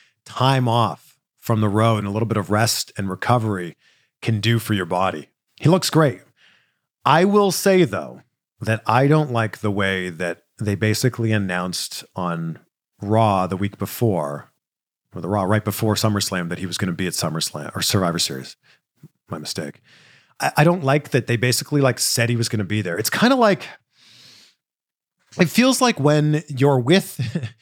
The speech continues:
<laughs> your parents at the store and then they buy you the gift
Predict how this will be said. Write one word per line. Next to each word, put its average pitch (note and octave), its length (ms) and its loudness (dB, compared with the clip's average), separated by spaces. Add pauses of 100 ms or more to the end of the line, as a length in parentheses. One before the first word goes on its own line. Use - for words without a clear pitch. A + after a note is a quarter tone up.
(140)
<laughs> - 300 -20
your C#3+ 180 2
parents B2+ 800 0 (520)
at C#3 120 0
the C#3+ 80 2
store C3+ 420 2
and A#2+ 180 -2
then B2+ 120 -2
they B2 100 0
buy A#2+ 300 0
you D#3+ 200 4
the A#2+ 140 2
gift A#2+ 560 0